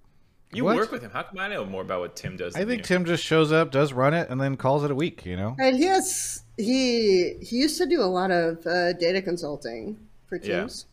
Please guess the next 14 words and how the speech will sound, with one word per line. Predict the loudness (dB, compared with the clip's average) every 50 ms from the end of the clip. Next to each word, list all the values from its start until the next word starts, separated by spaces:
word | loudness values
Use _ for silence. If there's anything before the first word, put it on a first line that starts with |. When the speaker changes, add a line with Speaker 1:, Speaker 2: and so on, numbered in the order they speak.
| _ _ _
Speaker 2:
Yeah. | -4 -4 -2 -2
Speaker 3:
Mm-hmm. | -2 -4 -6 -8 -10 -16 -20 -20 -20 _ -20 -20 -20 -20 -20 -20 -10 -8 -8
Speaker 2:
Okay, | -6 -6 -8 -8 -8 -6
maybe | -4 -4 -2 -2
that's | -4 -4 -8 -12
it. | -18 -10 _
Speaker 3:
I | 2 6
don't | 6
know | 6
Speaker 2:
Whatever. | 6 6 4 2
Speaker 3:
if | 0 -2
he |
still | -4 -4 -4 -4
does | -4 -4 -8 -8